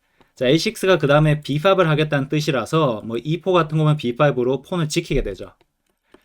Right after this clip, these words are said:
어, 그래서 에이 포 같은 수를 둘 수 있는데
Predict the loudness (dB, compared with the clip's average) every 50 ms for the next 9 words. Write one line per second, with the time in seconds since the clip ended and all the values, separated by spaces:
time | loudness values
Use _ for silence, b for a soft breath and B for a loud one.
0 | b b b b b b -6 -4 -4 -2 2 2 2 4 4 2 0 0 0 0
1 | 0 2 2 2 0 -4 -4 -2 0 2 4 2 2 0 -2 -6 -4 -4 -4 -4
2 | 0 2 2 4 4 4 4 4 4 4 2 2 0 0 -2 -2 0 0 0 0
3 | 0 -2 -4 -6 -6 -6 -4 -4 -6